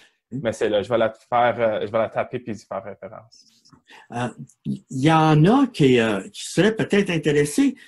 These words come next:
Speaker 1: Euh, quand tu prends tes cours, tu deviens, veux devenir astronome, tu pourrais prendre, disons, zoologie pour pouvoir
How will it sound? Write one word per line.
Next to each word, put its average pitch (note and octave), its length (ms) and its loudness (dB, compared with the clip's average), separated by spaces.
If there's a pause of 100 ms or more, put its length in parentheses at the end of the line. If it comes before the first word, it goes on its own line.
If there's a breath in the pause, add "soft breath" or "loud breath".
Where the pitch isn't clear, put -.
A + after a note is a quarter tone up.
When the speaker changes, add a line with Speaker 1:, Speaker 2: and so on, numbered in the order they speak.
(300 loud breath)
Speaker 1:
Euh, A2+ 280 -2 (1900)
quand G3 160 0
tu - 120 -10
prends G#3 240 -2
tes C#3 220 -2
cours, E3 320 0
tu A#2 140 -6
deviens, A#2 360 -4 (240)
veux D#3 140 2
devenir C#3 400 0
astronome, C3+ 420 -8 (260 loud breath)
tu - 120 -20
pourrais G#3 240 4
prendre, B3 320 2
disons, E3 320 -2 (180 soft breath)
zoologie A3+ 960 4 (2250 soft breath)
pour F#3 180 2
pouvoir G#3+ 800 2